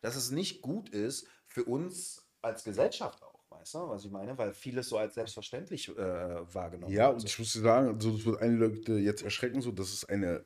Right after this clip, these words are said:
Speaker 2: riesengroße Respektlosigkeit.
Speaker 1: Ja, ja, ja.
Speaker 2: Weil wenn, wenn du wirklich denkst, dass es so einfach ist, dann geh doch, mach eine Fleischerei auf.
Speaker 1: Mhm.
Speaker 2: So, wenn du so einfach denkst, so von heute auf morgen, so, dann setz dich bitte ins Auto und fahr sofort los.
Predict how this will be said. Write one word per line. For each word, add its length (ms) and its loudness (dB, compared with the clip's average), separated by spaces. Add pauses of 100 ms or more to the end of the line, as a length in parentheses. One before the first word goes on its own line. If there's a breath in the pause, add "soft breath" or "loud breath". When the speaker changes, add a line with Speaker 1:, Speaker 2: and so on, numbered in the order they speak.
Speaker 2:
riesengroße 640 -2
Respektlosigkeit. 840 -6 (160)
Speaker 1:
Ja, 420 10
ja, 320 2
ja. 100 -12 (140)
Speaker 2:
Weil 220 8
wenn, 260 10
wenn 120 10
du 120 4
wirklich 220 0
denkst, 180 0
dass 120 -8
es 40 -10
so 60 6
einfach 260 -2
ist, 240 -8 (160)
dann 380 6 (160)
geh 340 0
doch, 220 4
mach 240 2
eine 100 2
Fleischerei 480 -2
auf. 140 -8 (320)
Speaker 1:
Mhm. 240 -8 (1160)
Speaker 2:
So, 120 0
wenn 140 10
du 100 4
so 120 0
einfach 280 0
denkst, 240 4
so 60 -2
von 160 2
heute 180 2
auf 80 -8
morgen, 280 -2 (1080)
so, 60 -2
dann 180 10
setz 280 8
dich 180 -8
bitte 200 6
ins 140 4
Auto 280 0
und 120 -4
fahr 140 0
sofort 380 -4
los. 260 -10